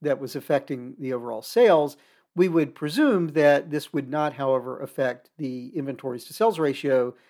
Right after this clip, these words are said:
since that distortion should affect both sales and inventories. But this data is probably a little volatile, so we'll have to watch it closely. The inventories to sales ratio has fallen significantly over the past couple of months after rising in June to the highest level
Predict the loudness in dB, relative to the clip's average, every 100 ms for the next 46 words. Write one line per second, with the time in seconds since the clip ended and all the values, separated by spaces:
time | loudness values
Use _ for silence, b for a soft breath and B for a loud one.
0 | b b -8 -2 2 2 -2 -2 -2 -2
1 | -8 0 4 4 2 -6 -4 -2 -4 -8
2 | -6 -6 -6 -10 -8 -8 -8 -12 -10 -8
3 | -8 -12 -14 -18 -18 -20 _ -8 -4 -2
4 | 2 2 2 -2 2 2 0 -6 -6 -6
5 | -4 -4 -4 -6 -12 -16 -12 -10 -10 -10
6 | -12 -14 -10 -10 -10 -14 -18 -6 -6 -6
7 | -16 -20 -20 _ -2 -2 0 0 0 -2
8 | 2 2 2 0 2 2 2 -2 0 4
9 | 4 2 -6 -6 -2 0 0 0 0 0
10 | -2 -4 -8 -8 -4 -2 4 4 4 -2
11 | -4 -12 _ 0 2 2 4 4 2 -4
12 | -6 -4 -4 -4 -8 -8 -10 -8 -6 -4
13 | -4 -4 -8 -6 -6 -6 -12